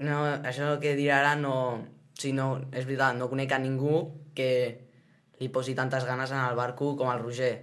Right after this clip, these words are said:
O sigui, tots, pues, bueno,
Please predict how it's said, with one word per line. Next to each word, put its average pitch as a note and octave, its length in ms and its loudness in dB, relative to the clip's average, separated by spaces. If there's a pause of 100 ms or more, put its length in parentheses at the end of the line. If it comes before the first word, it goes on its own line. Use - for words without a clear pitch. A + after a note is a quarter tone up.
(540)
O - 100 -20
sigui, B2+ 380 -4 (500)
tots, D3 380 4 (100)
pues, - 460 -4
bueno, C3+ 320 0